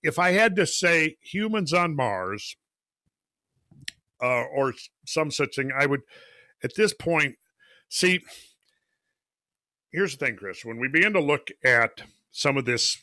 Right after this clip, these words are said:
mysterious evidence that we didn't hardly even touch upon tonight, uh, the, the kind of stuff that Graham Hancock gets into, the idea that there was a lot more going on in prehistory than we've recognized. Now, the graph that I think that I just showed you,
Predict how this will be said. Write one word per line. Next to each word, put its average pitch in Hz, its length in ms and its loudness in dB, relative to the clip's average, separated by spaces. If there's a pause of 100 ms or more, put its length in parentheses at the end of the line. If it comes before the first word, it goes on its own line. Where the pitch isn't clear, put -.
mysterious 120 640 0
evidence 110 460 0
that 101 120 -4
we 120 100 -2
didn't 107 340 -2 (120)
hardly 104 360 -8
even 95 200 -16
touch - 280 -8
upon 90 340 -14
tonight, 82 400 -18 (540)
uh, 98 260 -4 (220)
the, 127 200 -8
the 135 80 -10
kind 175 200 2
of 139 80 0
stuff - 240 0
that 117 140 -6
Graham 120 280 2
Hancock 104 540 -4
gets - 280 -10
into, 90 360 -14
the 120 120 0
idea 151 420 4
that 117 200 0 (480)
there 135 80 2
was 120 140 -6
a 117 80 2
lot 131 420 0
more 139 200 2
going 127 300 0
on 120 200 0
in 110 100 -4
prehistory 117 680 -2
than 104 220 -6
we've 107 340 -2 (880)
recognized. 98 720 -4
Now, 131 240 4 (460)
the 135 80 -2
graph 165 400 4
that 160 140 4
I 151 120 6
think 151 400 -4
that 135 140 0
I 127 100 2
just 120 240 -8
showed 123 360 -4
you, - 80 -20